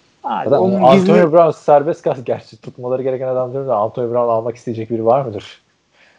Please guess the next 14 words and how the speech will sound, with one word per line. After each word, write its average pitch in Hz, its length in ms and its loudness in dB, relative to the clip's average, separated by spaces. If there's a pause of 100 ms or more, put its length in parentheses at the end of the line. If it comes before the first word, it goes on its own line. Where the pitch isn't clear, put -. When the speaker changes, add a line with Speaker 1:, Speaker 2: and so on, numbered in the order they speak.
(320)
Speaker 1:
Ya - 100 -10
geçen 147 360 0
seneden 175 340 0
sonra 190 260 -4
alırlar 208 360 -2
abi. 214 260 -6
Adam 165 280 -8 (200)
en 147 80 -12
azından 175 300 -6
dizini 147 280 -8
kırıp 180 260 -4
oynayabildiğini, 160 800 -8
e, 151 380 -10
alçak 139 340 -6